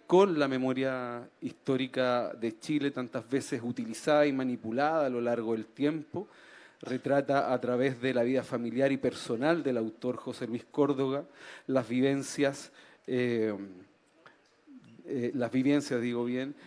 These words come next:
en lugares y territorios específicos donde habita la historia reciente de nuestro país.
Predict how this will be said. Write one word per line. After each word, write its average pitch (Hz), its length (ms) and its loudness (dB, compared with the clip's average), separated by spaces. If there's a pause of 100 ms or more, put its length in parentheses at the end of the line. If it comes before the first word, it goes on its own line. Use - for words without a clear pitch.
(160)
en 127 180 2
lugares 147 460 4
y 143 80 -2
territorios 135 500 2
específicos 143 600 -2
donde 127 300 2
habita 160 360 2
la 127 80 2
historia 131 400 0
reciente 120 420 -6
de 117 40 -2
nuestro 120 280 -8
país. 139 360 2